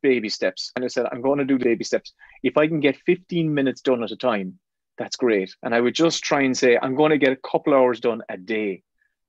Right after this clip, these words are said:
just a couple hours done a day." And I would just, I was always just kind of,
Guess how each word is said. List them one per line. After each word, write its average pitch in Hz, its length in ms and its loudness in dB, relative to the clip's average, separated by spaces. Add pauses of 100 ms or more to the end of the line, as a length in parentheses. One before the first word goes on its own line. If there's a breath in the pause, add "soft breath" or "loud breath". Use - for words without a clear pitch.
just - 140 -10
a 147 40 -4
couple 156 280 -2
hours 135 200 2
done 127 180 -2
a 117 60 -6
day." 117 400 -2
And 113 340 -6 (360 loud breath)
I 139 80 0
would 127 140 -2
just, - 300 -4 (240)
I 143 80 2
was 135 180 2
always 139 280 4
just 139 180 -4
kind 131 180 -2
of, 113 160 -6